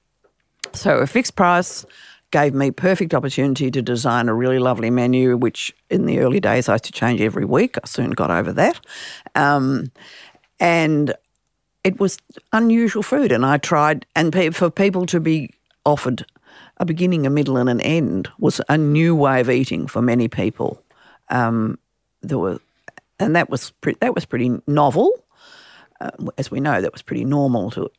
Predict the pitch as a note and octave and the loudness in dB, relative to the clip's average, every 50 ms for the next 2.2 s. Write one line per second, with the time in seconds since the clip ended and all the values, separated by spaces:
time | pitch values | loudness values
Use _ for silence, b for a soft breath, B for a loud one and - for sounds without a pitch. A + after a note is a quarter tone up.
0 | _ _ - - - - C3 A#2+ B2 G#2+ - - _ _ _ _ - _ _ - | _ _ -12 -8 -4 -2 -2 0 -2 -4 -4 -6 _ _ _ _ -20 _ _ -2
1 | - - C#3 C3+ - - A2+ G#2+ - - - D#2+ C#3+ - - - - - - A#2 | 0 0 0 0 0 -2 -2 -4 -2 -2 0 0 0 -2 -4 -8 -8 -4 -2 -2
2 | - - - | -2 -4 -8